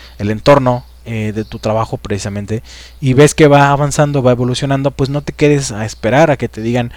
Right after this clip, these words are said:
eh, cu-, cuál va a ser la nueva forma de, de, de hacerlo o de realizarlo, sino que intenta anticiparte,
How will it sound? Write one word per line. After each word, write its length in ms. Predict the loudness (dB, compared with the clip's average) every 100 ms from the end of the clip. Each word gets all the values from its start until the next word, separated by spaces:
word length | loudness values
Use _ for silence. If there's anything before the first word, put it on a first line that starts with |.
| -18 -20 -14
eh, 160 | -8 -8
cu-, 300 | -2 0 0
cuál 200 | 2 4
va 60 | 2
a 40 |
ser 180 | 2 2
la 160 | 2 0
nueva 260 | 0 0
forma 380 | 0 -2 -2 -2
de, 180 | -2 -4
de, 320 | -4 -4 -4
de 140 | -4
hacerlo 420 | -2 0 -2 -2 -4
o 220 | -4 -4
de 80 | -4
realizarlo, 500 | -4 -2 -2 -2 -4
sino 240 | -6 -8
que 240 | -4 -6 -6 -14 -20 -18
intenta 420 | -12 -4 -2 -2 -2
anticiparte, 840 | -2 -6 -4 0 0 0 -4 -4